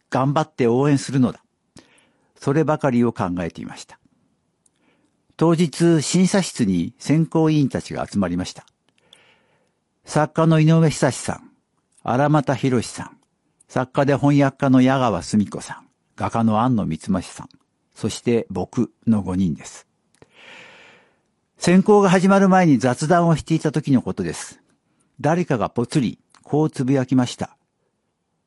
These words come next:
「僕が推す作品、多分僕一人しか推さないんだよな。」すると、別の選考委員も、「え、私が推すのも孤立無援の作品だと思うんだけど。」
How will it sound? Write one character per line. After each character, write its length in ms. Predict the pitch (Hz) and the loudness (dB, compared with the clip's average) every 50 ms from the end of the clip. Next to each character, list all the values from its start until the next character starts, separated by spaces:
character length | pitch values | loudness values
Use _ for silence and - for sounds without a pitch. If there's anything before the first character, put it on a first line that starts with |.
| _ _ _ _ - | _ _ _ _ -14
「僕 300 | 82 92 107 98 - 127 | -10 -10 -10 -4 -2 -2
が 80 | 120 123 127 | 0 0 -2
推 40 | 127 | -2
す 100 | - - | -6 -8
作 280 | - - 127 117 - - | -8 -6 -6 -8 -6 -6
品、 380 | - 123 110 117 113 113 113 - | -4 -2 0 0 0 0 -4 -6
多 160 | - 131 131 | -6 -6 -4
分 220 | 123 120 101 87 82 | -2 -2 -4 -4 -4
僕 280 | 87 107 - - 139 | -6 -8 -6 -4 -4
一 200 | 117 - - 147 | -6 -4 -4 -4
人 120 | 151 190 175 | -2 -2 -2
し 100 | - - | -4 -4
か 120 | - 107 | -6 -6
推 60 | 101 | -4
さ 140 | - - 110 | -4 -4 -4
な 120 | 113 120 123 | -2 0 0
い 40 | |
ん 80 | 127 120 | -2 -2
だ 80 | 95 82 | -4 -4
よ 100 | 80 78 | -6 -6
な。」 200 | 76 92 95 - _ _ _ _ _ _ _ _ _ _ _ _ _ _ _ _ _ _ _ | -8 -8 -10 -12 _ _ _ _ _ _ _ _ _ _ _ _ _ _ _ _ _ _ _
す 220 | - - - 160 165 | -16 -6 -2 0 0
る 100 | 190 185 | 0 0
と、 380 | - 190 180 175 160 - _ _ _ _ _ _ _ _ _ _ _ _ _ _ _ _ _ - | 2 2 2 2 0 -2 _ _ _ _ _ _ _ _ _ _ _ _ _ _ _ _ _ -4
別 240 | 131 127 - - | -2 -2 0 2
の 120 | 165 175 156 | 2 2 2
選 200 | - 180 175 165 | 2 0 0 0
考 180 | - 175 165 | 2 2 2
委 60 | 170 170 | 2 2
員 100 | 160 135 | 2 2
も、 220 | 107 101 101 - _ _ _ - | 2 0 -2 -6 _ _ _ -4
「え、 180 | 143 156 143 - _ _ _ _ _ _ _ _ _ | -2 -2 -2 -4 _ _ _ _ _ _ _ _ _
私 380 | - 104 - - 160 156 196 190 | -12 -6 -4 -4 -2 0 0 2
が 120 | 180 156 | 2 2
推 60 | 165 | 0
す 140 | 156 - 180 | 0 0 0
の 120 | 175 165 127 | 2 2 2
も 100 | 107 - | 2 0
孤 180 | - - 127 | -2 -2 -2
立 260 | 147 151 - - 160 | -2 -2 -2 -2 0
無 160 | 156 156 160 156 | 2 2 2 2
援 160 | 156 151 147 | 2 2 2
の 80 | 147 | 0
作 300 | 139 - 147 135 - - | 0 -2 -4 -4 -2 -2
品 80 | 143 143 | -2 0
だ 120 | 143 143 | 0 -2
と 160 | 135 - 127 101 | -2 -2 -4 -2
思 220 | 90 98 110 120 | -2 -2 -2 -2
う 20 | |
ん 60 | 113 104 | -2 -2
だ 120 | 95 85 | -4 -6
け 120 | - - | -6 -10
ど。」 160 | - - - | -12 -14 -16